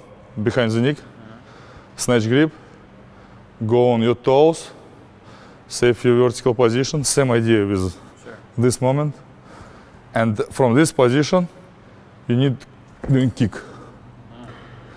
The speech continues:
Speaker 1: This ideal movement for your, uh, feet.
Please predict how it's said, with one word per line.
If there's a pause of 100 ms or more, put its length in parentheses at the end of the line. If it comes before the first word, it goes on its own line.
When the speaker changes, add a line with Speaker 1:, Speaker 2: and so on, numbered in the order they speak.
(220)
Speaker 1:
This (260)
ideal
movement
for
your,
uh,
feet.